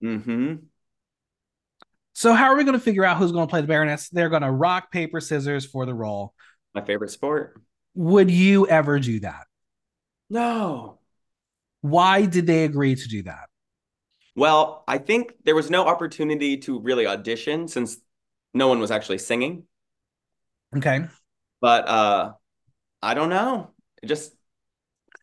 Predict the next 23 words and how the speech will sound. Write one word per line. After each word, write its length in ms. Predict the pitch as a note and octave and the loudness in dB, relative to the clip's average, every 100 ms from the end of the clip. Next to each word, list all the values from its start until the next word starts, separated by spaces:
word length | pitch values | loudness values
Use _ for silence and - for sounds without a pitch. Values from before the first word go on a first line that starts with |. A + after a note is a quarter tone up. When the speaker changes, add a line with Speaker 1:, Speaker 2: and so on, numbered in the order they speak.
| _ | _
Speaker 1:
weird 280 | B2+ D3+ F3+ | -6 -2 0
thing 160 | F3+ F#3 | 0 2
to 60 | D#3 | 0
pin 200 | E3 D#3 | 0 -2
your 120 | C#3 | -2
fate 280 | - E3 C3 | -2 -2 -2
on. 320 | G2+ A2+ - _ _ _ _ _ _ _ _ _ _ _ _ | -2 -4 -12 _ _ _ _ _ _ _ _ _ _ _ _
Speaker 2:
The 80 | G3 | 2
winner 200 | C4 D4+ | 4 4
is 120 | D#4+ | 2
Q. 280 | - A#3 C4 - _ _ _ _ | 0 0 0 -6 _ _ _ _
She 140 | - G3 | -4 -2
is 80 | F3+ | -2
the 40 | |
Baroness. 440 | F3+ F#3 F#3+ - - _ _ _ _ _ _ _ _ _ _ _ _ - | -2 -2 -2 -8 -18 _ _ _ _ _ _ _ _ _ _ _ _ -4
If 180 | A#3 - | -4 -4
they 360 | F#3+ F#3+ G#3+ B3 | -2 4 4 4
took 220 | C4 C4+ | 0 -2
a 60 | E3+ | 0
vote 280 | C3+ D#3 | 2 0
in 80 | D3 | 0
the 80 | C3 | -2
room, 500 | D3 G3 G2+ G2 G2 | -2 -2 -4 -8 -14